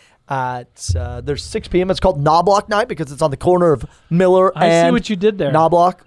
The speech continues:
Speaker 1: Everybody knows. So there is, there's dinner and, uh, there's a hangout time. And then at six forty-five,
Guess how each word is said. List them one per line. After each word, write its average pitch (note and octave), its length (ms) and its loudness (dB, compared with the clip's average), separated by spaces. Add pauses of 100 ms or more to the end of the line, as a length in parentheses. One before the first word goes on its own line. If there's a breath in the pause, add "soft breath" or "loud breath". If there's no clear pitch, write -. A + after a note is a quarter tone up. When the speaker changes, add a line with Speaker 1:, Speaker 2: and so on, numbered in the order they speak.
(140)
Speaker 1:
Everybody D#3 300 2
knows. C#3+ 280 2 (300 loud breath)
So D#3+ 340 4
there D3+ 280 4
is, C#3 440 4 (140)
there's C#3 280 -4
dinner F3+ 600 0 (380)
and, C#3 500 0
uh, C#3 220 2
there's C3+ 160 0
a C#3 100 0
hangout F3+ 500 2
time. F3 580 -2
And D3 180 -8
then C#3+ 220 -4
at D#3 140 -6
six G3+ 200 -2
forty-five, F#3 720 0